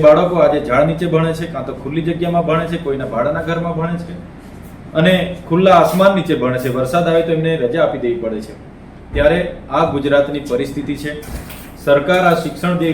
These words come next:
બાબતમાં ગંભીર નથી. આજે વિદ્યા, વિદ્યા સમીક્ષા કેન્દ્રો પાછળ હજારો કરોડો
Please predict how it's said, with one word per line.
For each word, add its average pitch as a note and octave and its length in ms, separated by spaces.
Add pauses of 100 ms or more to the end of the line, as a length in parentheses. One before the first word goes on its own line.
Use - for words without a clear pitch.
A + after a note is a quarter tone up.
બાબતમાં D#3 480
ગંભીર E3 400
નથી. B2+ 260 (720)
આજે F3+ 220 (100)
વિદ્યા, E3 400 (300)
વિદ્યા D3+ 300
સમીક્ષા F3 520
કેન્દ્રો D#3+ 300
પાછળ E3+ 420
હજારો E3+ 340
કરોડો D#3+ 320